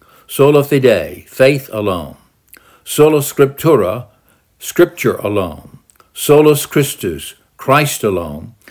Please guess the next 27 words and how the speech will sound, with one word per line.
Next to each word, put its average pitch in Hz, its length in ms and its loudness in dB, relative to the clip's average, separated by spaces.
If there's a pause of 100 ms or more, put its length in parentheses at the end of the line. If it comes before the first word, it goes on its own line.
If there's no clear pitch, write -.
(180)
And 139 180 2
all 170 280 4
for 151 160 2
the 143 140 4
glory 139 500 4
of 101 280 -8
God 123 300 0
alone. 87 600 -6 (240)
Soli 92 640 0 (200)
Deo 92 460 0
Gloria. 80 600 -6 (1400)
The 123 100 -6
four 185 180 4
basic 175 380 0
ideas 127 480 2
of 104 100 -2
New 104 120 -4
Testament 117 460 -4
Christianity 101 760 -6 (240)
rediscovered 131 880 0
at 92 140 -10
the 104 80 -6
Reformation 104 760 -4 (240)
can 113 160 -4
be 104 140 -6
briefly 104 460 -2
summarized. 78 800 -10